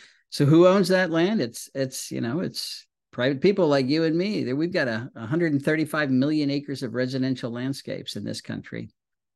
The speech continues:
So just take away agriculture of all kinds. There's still a huge chunk of land that is privately owned. And that makes those private landowners important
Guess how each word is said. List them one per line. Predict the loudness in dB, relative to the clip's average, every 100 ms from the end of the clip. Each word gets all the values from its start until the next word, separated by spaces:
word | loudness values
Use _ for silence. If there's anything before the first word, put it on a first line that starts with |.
| _ _ _ _ _
So | -4
just | -4 -2
take | 0 2
away | 4 4
agriculture | 2 2 0 0 0 0
of | 0
all | -2
kinds. | -2 -6 -6 -6
There's | -6 -10
still | -2 0 0
a |
huge | -4 -2 -2 -4
chunk | -4 -4 -2
of | -6
land | -6 -6 -6 -6
that |
is | -8
privately | -8 -4 -2 -2 -4 -4
owned. | -6 -10 -12 -20 -20 -20 -20 _ _
And | -2 2
that | 2 2
makes | 2 0 0
those | 0 0
private | 0 0 0 -2
landowners | -2 0 -2 -2 -6 -8
important | -10 -8 -6 0 0